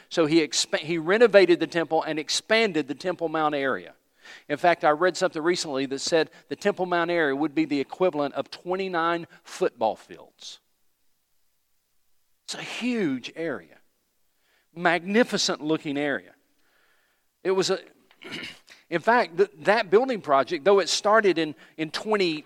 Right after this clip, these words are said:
B C, the, uh, the renovation rather, though it started in twenty B C,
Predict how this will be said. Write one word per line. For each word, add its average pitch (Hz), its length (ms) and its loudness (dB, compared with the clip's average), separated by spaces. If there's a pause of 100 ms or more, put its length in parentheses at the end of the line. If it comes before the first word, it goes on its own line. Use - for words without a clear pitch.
(120)
B 233 240 2
C, 147 320 2
the, 147 120 -2
uh, 143 180 -2
the 139 120 -4
renovation 160 560 2
rather, 110 320 -6 (220)
though 196 100 2
it 180 60 0
started 214 420 4
in 170 120 -2
twenty 185 260 -4
B 214 200 -2
C, 156 340 -2